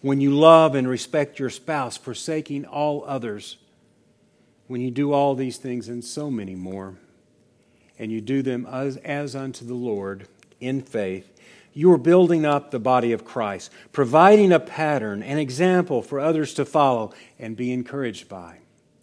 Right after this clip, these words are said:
You are engaged in kingdom work and standing fast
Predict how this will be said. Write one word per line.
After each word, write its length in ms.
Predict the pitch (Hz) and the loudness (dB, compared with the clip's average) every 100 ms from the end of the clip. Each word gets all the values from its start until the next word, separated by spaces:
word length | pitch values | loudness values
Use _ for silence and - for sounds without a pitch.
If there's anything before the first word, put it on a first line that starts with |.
| _ _ _ _ | _ _ _ _
You 640 | 139 160 180 165 113 110 - | -2 4 6 6 4 -2 -10
are 220 | 117 127 | -4 -2
engaged 600 | 127 120 135 135 120 104 113 | -2 -2 0 0 0 -4 -8
in 120 | 107 | -10
kingdom 460 | - 131 123 113 | -6 -6 -4 -4
work 380 | 110 107 95 - _ _ _ _ _ - | -6 -6 -8 -12 _ _ _ _ _ -18
and 160 | 101 | -14
standing 640 | - 131 123 113 104 92 90 | -12 -8 -6 -6 -8 -12 -14
fast 680 | 120 107 95 85 - - | -12 -10 -10 -12 -18 -20